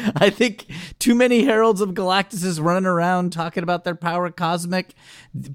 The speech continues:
Galactus gotta take their power back and make them get a minimum wage job. Enough of these guys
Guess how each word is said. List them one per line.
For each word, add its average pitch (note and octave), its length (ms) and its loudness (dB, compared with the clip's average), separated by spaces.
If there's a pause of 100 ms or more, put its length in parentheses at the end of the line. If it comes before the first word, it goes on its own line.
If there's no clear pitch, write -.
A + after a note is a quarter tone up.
Galactus D3+ 760 -2
gotta D#3+ 160 0
take G3+ 280 -4
their G3 120 0
power E3 320 0
back D3 340 0
and B2 180 0
make D3 180 2
them D3+ 140 -2
get C#3+ 140 2
a B2+ 40 2
minimum C#3 400 2
wage B2+ 360 0
job. A#2+ 400 -4
Enough D#3 240 0
of F#3+ 60 -4
these C#3+ 160 0
guys A#2 440 -4